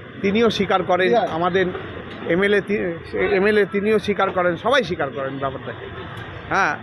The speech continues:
Speaker 1: সবাই স্বীকার করেন ব্যাপারটাকে। কাজে এটা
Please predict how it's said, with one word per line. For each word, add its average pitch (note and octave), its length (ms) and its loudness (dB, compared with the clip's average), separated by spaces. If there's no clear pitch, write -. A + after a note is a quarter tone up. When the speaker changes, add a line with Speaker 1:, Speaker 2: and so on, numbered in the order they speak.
Speaker 1:
সবাই A#3+ 320 2
স্বীকার G3 320 0
করেন C#3+ 280 -4
ব্যাপারটাকে। B2+ 440 -6
কাজে G3 220 4
এটা A#3+ 520 6